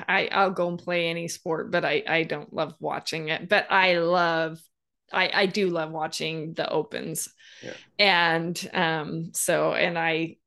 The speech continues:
Speaker 1: and there's a lot of reasons why I like Federer as well. Just, that's a whole nother story. But yeah, no, that's awesome. And then I hear that you have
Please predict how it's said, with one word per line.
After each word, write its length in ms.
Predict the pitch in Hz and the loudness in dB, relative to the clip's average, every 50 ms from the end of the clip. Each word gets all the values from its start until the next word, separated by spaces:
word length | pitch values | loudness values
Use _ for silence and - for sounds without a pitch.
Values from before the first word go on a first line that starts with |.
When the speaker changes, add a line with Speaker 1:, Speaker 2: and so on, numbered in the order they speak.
| - - | -14 -10
Speaker 1:
and 380 | 175 165 - - 196 196 196 | -8 -8 -4 0 0 2 4
there's 180 | 196 202 190 180 | 4 4 4 2
a 40 | 185 | 2
lot 260 | 190 185 180 185 180 | 0 2 2 2 2
of 60 | 175 | 0
reasons 480 | 175 175 170 175 175 160 151 175 170 175 | 0 -2 -4 -6 -6 -8 -8 -6 -4 -2
why 260 | 165 170 170 170 170 | 2 2 4 4 4
I 40 | 170 | 4
like 260 | 170 165 165 165 - | 4 2 2 0 -2
Federer 800 | - - 180 165 160 160 156 156 156 151 151 165 180 156 156 - - - | -4 -2 0 0 2 2 0 0 0 -2 -2 -2 -2 -2 -4 -6 -4 0
as 240 | - 170 165 165 170 | 0 0 0 0 -4
well. 540 | 170 165 165 160 151 151 160 156 151 170 165 | -2 0 0 0 2 0 0 -2 -2 -4 -8
Just, 400 | - - 170 165 - - - - _ _ _ _ _ _ - _ _ _ _ _ _ _ _ _ _ _ _ _ _ _ - | -6 -4 -4 -4 -4 -6 -10 -12 _ _ _ _ _ _ -20 _ _ _ _ _ _ _ _ _ _ _ _ _ _ _ 6
that's 200 | 240 262 240 240 | 6 6 8 8
a 80 | 226 | 8
whole 220 | - 302 262 254 247 | 8 10 8 10 10
nother 640 | 269 247 233 233 233 214 208 202 208 196 156 - _ _ _ - - - _ _ _ - | 8 8 8 8 8 8 8 8 6 4 2 -2 _ _ _ -20 -20 -20 _ _ _ -8
story. 720 | - - - - 254 202 196 180 165 151 151 165 180 180 | -4 -4 0 2 4 4 4 4 2 2 0 0 0 0
But 300 | - - 190 180 - 180 | 0 2 0 0 2 4
yeah, 280 | 233 269 320 285 185 180 | 4 6 6 6 6 6
no, 240 | 214 233 226 208 196 | 6 6 8 8 8
that's 240 | 214 214 214 214 - | 6 6 6 4 2
awesome. 640 | - - 196 196 196 - - 180 160 156 165 175 170 180 - | 2 4 4 4 2 0 -4 -6 -6 -6 -8 -8 -8 -4 2
And 340 | 196 226 220 226 220 214 214 | 4 6 8 8 8 8 8
then 180 | 233 226 214 214 | 6 6 6 4
I 220 | - 190 202 202 | 2 4 4 4
hear 340 | 185 160 - 240 208 208 202 | 2 2 2 2 2 4 4
that 220 | 202 185 185 - | 2 0 0 0
you 220 | 175 185 185 190 180 | -4 -4 -4 -4 -4
have 480 | 175 196 190 185 180 180 180 180 175 | -4 -2 0 0 0 0 -2 -4 -8